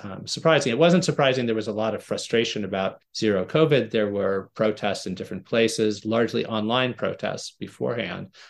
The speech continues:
but also protests by factory workers before the ones in the city. So the November ones didn't come out of nowhere.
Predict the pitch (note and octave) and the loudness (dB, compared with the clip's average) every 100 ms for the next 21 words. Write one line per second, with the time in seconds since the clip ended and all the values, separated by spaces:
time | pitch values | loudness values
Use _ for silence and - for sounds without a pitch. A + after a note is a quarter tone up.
0 | _ A#2 A2+ A#2 - G#2+ - G2 - G2+ | _ -2 2 2 2 0 0 -2 0 -2
1 | F#2+ - - - G#2 - C3+ D#3 B2+ G#2 | -2 -6 -10 -6 -4 0 0 2 0 0
2 | G2 - G#2+ - - - - G#2 - - | -2 -4 -6 -6 -8 -10 -8 -8 -6 0
3 | A#2 A2+ G#2+ F#2+ F#2 - A#2+ G2+ G2+ F#2+ | 4 6 6 4 0 -6 -4 -2 -2 -2
4 | F#2+ - - G2 - F#3 C#3+ - C#3 A#2+ | -4 -8 -8 -6 2 4 4 2 4 4
5 | A2 - _ _ - D3+ D3 E3 F3 E3+ | 2 -4 _ _ -4 0 4 4 6 6
6 | C#3+ B2+ A2+ D#3+ D#3 C#3+ C#3 B2 A2+ A2 | 4 0 2 2 2 0 -2 -2 -2 -4
7 | G#2+ G2+ A#2+ D#3 - | -4 -2 -2 -2 -6